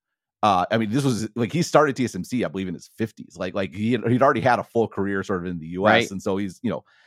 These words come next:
Speaker 1: um, he steps down, and two thousand eight comes along, and the, the financial crisis and the Great Recession.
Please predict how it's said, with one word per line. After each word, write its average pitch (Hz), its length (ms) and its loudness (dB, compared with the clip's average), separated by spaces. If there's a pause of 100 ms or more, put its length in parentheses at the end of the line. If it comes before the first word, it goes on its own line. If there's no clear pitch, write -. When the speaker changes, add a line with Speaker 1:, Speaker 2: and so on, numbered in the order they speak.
(240)
Speaker 1:
um, 120 220 6
he 127 60 0
steps 143 280 2
down, 90 360 2 (520)
and 123 320 4
two 160 120 2
thousand 143 260 6
eight 117 100 -4
comes 104 200 0
along, 71 400 -6
and 101 220 0
the, 90 200 -2
the 87 140 -8
financial 98 340 -4
crisis 85 440 -6
and 80 100 -10
the 82 40 -10
Great 87 200 -2
Recession. - 520 -12